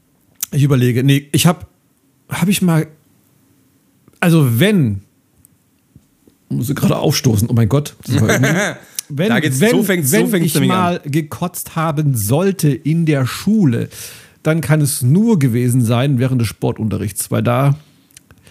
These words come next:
Speaker 1: dann kriegst du mal so, so einen Ellbogen in die Magengegend beim Fußball oder sowas, aber ich kann mich nicht dran erinnern, tatsächlich mal irgendwie in der Schule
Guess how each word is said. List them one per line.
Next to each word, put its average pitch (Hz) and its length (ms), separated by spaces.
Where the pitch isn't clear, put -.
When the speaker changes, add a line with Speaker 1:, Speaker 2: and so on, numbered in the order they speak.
Speaker 1:
dann 104 120
kriegst - 240
du 139 60
mal 117 200
so, 117 200
so 107 80
einen 117 100
Ellbogen 147 520
in 135 120
die 135 80
Magengegend 127 680
beim 117 200
Fußball 135 480
oder 139 100
sowas, 139 160
aber 110 100
ich 110 120
kann 127 160
mich 101 120
nicht 147 160
dran 135 80
erinnern, 127 180
tatsächlich 117 320
mal 127 120
irgendwie 110 160
in 110 60
der 110 60
Schule 120 320